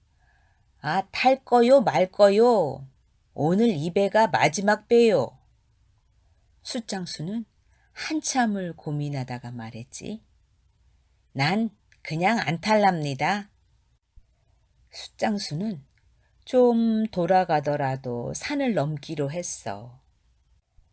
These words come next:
한참 산길을 걸어가다 뒤를 돌아본 숫장수는 깜짝 놀랐어. 갑자기 바람이 거세져서 아까 타려던 배가 뒤집힌 거야.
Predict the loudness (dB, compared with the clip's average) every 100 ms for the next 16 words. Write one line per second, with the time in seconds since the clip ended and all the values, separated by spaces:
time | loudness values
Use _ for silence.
0 | _ _ -8 0 0 0 -4 -4 -4 -8
1 | -10 -10 -4 -2 0 0 0 0 2 4
2 | 4 2 0 2 0 0 -2 -4 2 4
3 | 4 2 2 0 -2 -6 -8 -10 -8 -6
4 | -4 -6 -8 -8 -12 -4 2 4 4 2
5 | -4 -6 -6 -8 -8 -8 -10 -12 -12 -14
6 | -20 _ _ _ _ -20 -20 -20 -16 -8
7 | -4 -4 -8 -6 0 0 0 -6 -12 -12
8 | -8 -4 -2 -2 -4 -6 -6 -2 -2 -2
9 | -6 -2 -2 -4 _ _ _ _ _ _
10 | _ -2 0 0 0 0 -4 -2 0 0
11 | 0 -4 -4 -4 -6 -4 -4 -2 -4 -4
12 | -4 2 2 4 2 0 -4 -8 -10 -14